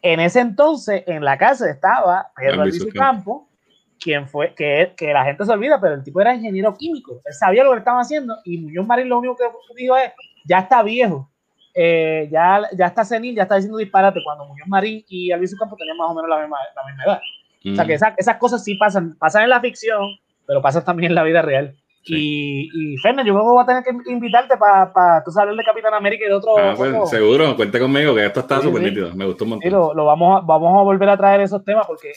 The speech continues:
Speaker 1: esas cosas pasan en la vida real, lo vemos en la, en la ficción, pero pasan en la vida real, y, y yo creo que los cómics, eh, lo, lo traen precisamente como crítica social, para que la
Speaker 2: Sí,
Speaker 1: gente se dé
Speaker 2: definitivo,
Speaker 1: cuenta.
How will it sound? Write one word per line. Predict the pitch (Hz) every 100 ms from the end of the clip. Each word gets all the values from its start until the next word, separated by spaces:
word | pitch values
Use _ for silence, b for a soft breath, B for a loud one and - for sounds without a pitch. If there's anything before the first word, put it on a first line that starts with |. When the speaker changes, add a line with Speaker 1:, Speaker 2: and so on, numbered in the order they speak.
| _
Speaker 1:
esas | 165 143 196
cosas | 202 214 226 226 _ _ _
pasan | - 180 214 220
en |
la | 220
vida | 208 226
real, | 214 196 233
lo | 165 156
vemos | 160 220
en | 233
la, | 226
en | 214
la | 214
ficción, | 202 170 214
pero | - -
pasan | 147 -
en | -
la | 220
vida | 220 208
real, | 196 214
y, | 180
y | 170 156 - b b b
yo | 156
creo | 160 208
que | 240
los | 220
cómics, | - 208 233 196 - _ _ _ _ -
eh, | 208
lo, | 202 196
lo | 190 180
traen | 180 196 240 196
precisamente | 170 160 196 208 220
como | 196 160
crítica | 156 160 190 214
social, | 208 - 165 196 - _ _
para | 156
que | 143
la | 135
Speaker 2:
Sí, | 139
Speaker 1:
gente | 170
se | 180
dé | 196
Speaker 2:
definitivo, | 156 110 104
Speaker 1:
cuenta. | 143 98